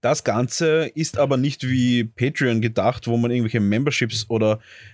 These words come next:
äh, wo man irgendwelche Mitgliedschaften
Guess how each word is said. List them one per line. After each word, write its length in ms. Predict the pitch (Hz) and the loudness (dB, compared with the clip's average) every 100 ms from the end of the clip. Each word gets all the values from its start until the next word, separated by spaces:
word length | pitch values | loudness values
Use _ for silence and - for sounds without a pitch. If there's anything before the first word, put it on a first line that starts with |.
| - - | -20 -2
äh, 20 | |
wo 1160 | 104 104 101 101 104 104 104 - 73 92 110 113 | 0 2 2 2 2 0 -2 -6 -10 -6 -2 0
man 240 | 113 113 | 2 0
irgendwelche 640 | 113 117 113 107 113 110 101 | 0 0 2 0 0 0 2
Mitgliedschaften 880 | 107 147 156 123 101 - - 104 | 0 0 -2 0 0 -2 -2 -2